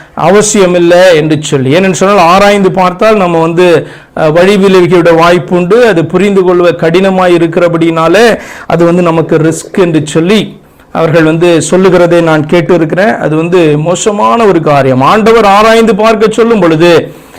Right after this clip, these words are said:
ஆராய்ந்து பார்க்காதே என்று ஒருவன் சொல்லுவான் என்று சொன்னால் அவனுக்கு பின்பாக என்ன ஆவி கிரியை செய்து கொண்டிருக்கிறது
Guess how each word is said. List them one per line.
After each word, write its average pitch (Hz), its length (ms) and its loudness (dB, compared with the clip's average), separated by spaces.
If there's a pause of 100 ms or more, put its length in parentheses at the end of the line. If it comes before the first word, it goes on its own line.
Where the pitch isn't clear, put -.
(100)
ஆராய்ந்து 226 580 2
பார்க்காதே 220 760 2
என்று 196 240 2
ஒருவன் 190 260 2 (100)
சொல்லுவான் 202 360 2
என்று 160 280 -2
சொன்னால் 165 560 0 (220)
அவனுக்கு 190 400 0
பின்பாக 190 720 0
என்ன 185 540 0 (100)
ஆவி 214 480 2
கிரியை 214 360 0
செய்து 196 280 -2
கொண்டிருக்கிறது 185 680 0